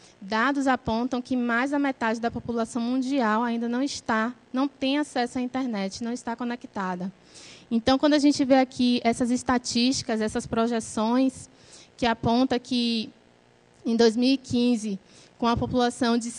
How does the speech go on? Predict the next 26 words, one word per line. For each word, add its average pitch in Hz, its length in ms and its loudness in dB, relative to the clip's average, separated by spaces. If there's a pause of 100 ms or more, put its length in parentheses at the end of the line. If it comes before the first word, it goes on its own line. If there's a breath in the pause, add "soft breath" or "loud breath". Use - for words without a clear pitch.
(120)
a 220 200 2
população 233 440 0
mundial 233 580 4
de 208 80 -4
sete 247 360 0
vírgula 254 380 2
dois 214 240 2
bilhões 247 440 4
de 247 80 0
pessoas, 226 800 4 (480 loud breath)
temos, 247 320 4
em 277 100 4
média, 240 400 2
três 285 500 2
e 277 60 4
meio 240 300 4
dispositivos 247 760 0
por 262 220 2
pessoa. 196 600 -2 (320 loud breath)
Então, 247 520 0
imagine 285 800 2 (260)
que 277 80 0
aquela 277 320 2
projeção 277 580 2
ali 240 400 0 (140)
não 269 320 2